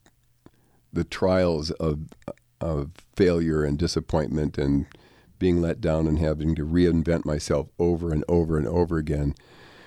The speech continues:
that I learned resilience and strength within and, and, um, you know, spirituality and,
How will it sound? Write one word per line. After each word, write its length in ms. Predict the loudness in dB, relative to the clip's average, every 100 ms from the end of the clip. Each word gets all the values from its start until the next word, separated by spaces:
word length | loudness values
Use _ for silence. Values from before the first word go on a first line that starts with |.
| -8
that 160 | 0 2
I 80 | 2
learned 280 | 4 2
resilience 720 | 2 -2 2 4 6 4 2 -2
and 400 | 2 2 0 -4
strength 500 | -4 0 0 2 0
within 540 | 2 2 4 2 0 -2
and, 340 | -4 -2 -2 -6 -16 -10
and, 400 | -6 -4 -4 -6
um, 320 | -8 -10 -12 -14 _ _ _ _ _
you 80 | -6
know, 120 | -4
spirituality 1160 | -4 2 4 4 0 0 4 2 4 4 4 2
and, 400 | -2 0 0